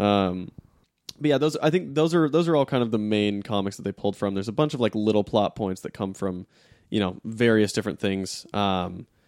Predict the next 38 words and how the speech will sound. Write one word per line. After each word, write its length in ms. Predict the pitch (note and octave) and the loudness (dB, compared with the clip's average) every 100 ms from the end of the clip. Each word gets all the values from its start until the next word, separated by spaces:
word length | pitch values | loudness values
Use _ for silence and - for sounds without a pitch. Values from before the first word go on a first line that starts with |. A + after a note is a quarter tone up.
| _ - - | _ -16 -2
uh, 180 | G#2 E2+ | 2 2
I 80 | G#2 | 0
think 340 | - C3+ A#2+ | 2 0 2
the 80 | A#2 | 0
next 540 | G#2+ G#2 G#2 - - | 2 2 2 0 -2
sort 220 | - A2 | 0 2
of 100 | F#2+ | 2
big 180 | G2+ G2 | 0 -2
cosmic 400 | - F#2+ F#2 F#2 | 0 -2 0 -4
thing 200 | - F#2+ | -4 -4
they'll 100 | F2+ | -4
probably 240 | F2+ F#2 F2+ | -2 -4 -4
pull 180 | F#2+ | -6
from 220 | - F2 F2+ | -4 -6 -6
is 160 | - | -6
Annihilation, 680 | - F#2+ F2+ F2+ G2 - F#2 | -2 0 0 0 -2 -4 -4
but, 220 | - F2+ - - - - - | -2 -4 -4 -16 -20 -20 -6
um, 220 | F#2+ F2+ - | -2 -2 -4
I 60 | |
think 240 | A#2 E3+ - - - | -4 -4 -4 -10 -10
most 440 | - C3 C3 B2+ - | -8 -2 2 2 2
of 80 | A2+ | 2
those 180 | G#2+ | 2
same 280 | - G#2+ G2 | 2 0 0
comics 360 | G2 F#2+ F#2+ - | -2 -2 -2 -4
are 40 | |
probably 260 | - G2 F#2+ | -2 0 0
gonna 140 | F#2+ | -2
be 160 | F2+ F2 | -2 -4
exactly 380 | F2 G#2+ - - | -2 -4 -2 -2
what 100 | G2 | -2
they 80 | E2+ | -2
pull 160 | G2+ | -2
from 220 | - - | -2 -4
for 120 | - A#1 | -2 -2
Endgame 360 | F2 F2 D#2 | -2 -2 -2
as 100 | F#2 | -2
well. 340 | - F#2+ F#2+ | 2 2 2